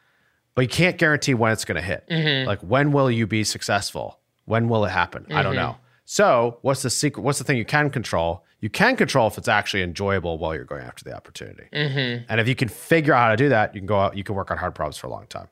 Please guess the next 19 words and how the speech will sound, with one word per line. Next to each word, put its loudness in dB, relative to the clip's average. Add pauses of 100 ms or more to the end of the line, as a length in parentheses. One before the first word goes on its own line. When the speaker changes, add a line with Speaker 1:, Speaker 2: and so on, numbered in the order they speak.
Speaker 2:
Right. 2 (380)
Speaker 1:
And -2
that's 2
usually 4
what 0
wins. -6 (360)
And 2
by 4
the 4
time 2
you 2
get 2
to -6
that 0
place 0 (400)
of, 2
like, 0
massive 0
success, -2